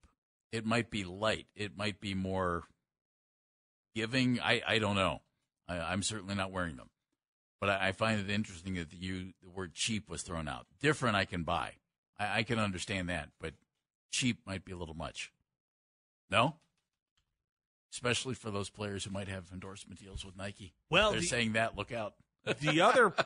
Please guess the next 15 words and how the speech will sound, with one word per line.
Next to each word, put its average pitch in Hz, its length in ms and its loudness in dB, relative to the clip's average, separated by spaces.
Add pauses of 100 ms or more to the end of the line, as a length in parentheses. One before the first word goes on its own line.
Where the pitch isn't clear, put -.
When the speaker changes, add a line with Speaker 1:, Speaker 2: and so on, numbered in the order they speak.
(260)
Speaker 2:
problem 175 280 8
that's 160 180 0
come 147 140 2
out 147 160 6
of 131 60 2
this 135 160 0
is 123 100 -4
that 131 160 4
it's - 240 0 (180)
gone 151 220 6
hand 139 220 2
in 120 80 -4
hand 127 180 0
with 110 100 -6
Fanatics. 98 600 -8